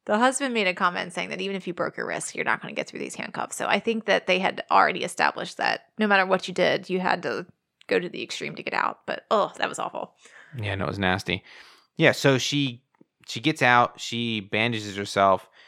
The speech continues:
Speaker 2: and then she gives her little trinket to the, to the Moonlight Man, who is the real guy, right? This is the real guy standing in her house.
Speaker 1: That was a hell of a ring to give away, too.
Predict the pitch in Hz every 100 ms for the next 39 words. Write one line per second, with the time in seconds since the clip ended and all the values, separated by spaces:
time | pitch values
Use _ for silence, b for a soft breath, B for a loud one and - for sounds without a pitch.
0 | b b - 98 98 - - 107 104 104
1 | 104 101 104 98 92 - 110 - - 98
2 | 90 85 - _ _ _ _ _ - 110
3 | 104 113 113 95 101 101 101 180 185 139
4 | 151 156 185 123 92 - - _ _ -
5 | 104 95 82 78 104 104 113 110 101 104
6 | 110 113 107 104 - 107 104 101 98 104
7 | 95 87 - 101 95 - - - 233 240
8 | 208 214 202 190 180 190 185 180 180 180
9 | 175 175 185